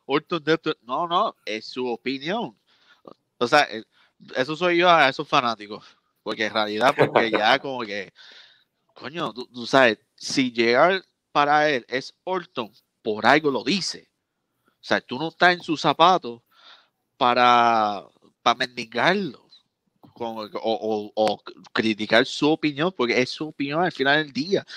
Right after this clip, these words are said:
Speaker 1: A mí no me molestó eso. Yo no voy a decir, "Ah, diablo, J R no sabe lo que está hablando". Coño, J R es un veterano que lleva cuarenta y pico años en, en, en la industria.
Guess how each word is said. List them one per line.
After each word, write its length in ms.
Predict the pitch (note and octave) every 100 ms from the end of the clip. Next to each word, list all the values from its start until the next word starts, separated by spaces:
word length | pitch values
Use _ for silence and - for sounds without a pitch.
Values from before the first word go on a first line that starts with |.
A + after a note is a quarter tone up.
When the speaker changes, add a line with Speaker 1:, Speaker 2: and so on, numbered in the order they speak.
| - -
Speaker 1:
A 200 | D3+ D#3
mí 160 | F#3 B3+
no 160 | C#4+
me 120 | C4+
molestó 600 | G3 A3 A3 - A3 G#3
eso. 360 | A#3 D#4+ - E3+
Yo 140 | D3
no 80 | F#3
voy 140 | B3+ B3+
a 20 |
decir, 200 | A#3+ A3+
"Ah, 60 |
diablo, 380 | G3 D3+ G#3+ E3+ - - -
J 120 | A#2
R 80 | C#3
no 100 | E3+
sabe 260 | - F3+ F#3
lo 60 |
que 60 | D#3
está 160 | D#3
hablando". 420 | D3+ D#3 F3 C#3+ - _ _ _ _ _ _ _ -
Coño, 200 | D3+ E3
J 120 | A2+
R 80 | A#2
es 60 | D3+
un 80 | F3+
veterano 340 | F3 D#3+ E3
que 160 | D#3+ C3+
lleva 220 | D3 E3
cuarenta 480 | - B2 B2+ C#3+ C#3
y 40 |
pico 300 | C3 B2 D3+
años 440 | D3+ D#3 E3 E3 C#3+
en, 80 | D#3+
en, 60 | D3+
en 60 |
la 100 | D#3+
industria. 600 | E3 C3+ C3+ _ E3 C#3+